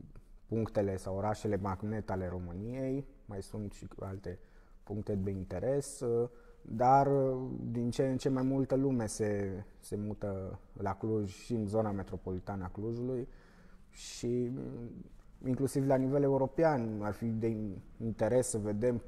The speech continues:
care este numărul, uh, de persoane. Noi de multe ori susținem că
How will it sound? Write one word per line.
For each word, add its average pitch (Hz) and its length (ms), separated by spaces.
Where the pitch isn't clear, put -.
care 147 380
este 120 220
numărul, 101 520
uh, 98 500
de 92 100
persoane. 104 560
Noi 117 180
de 117 100
multe 135 300
ori 123 100
susținem 120 520
că 107 380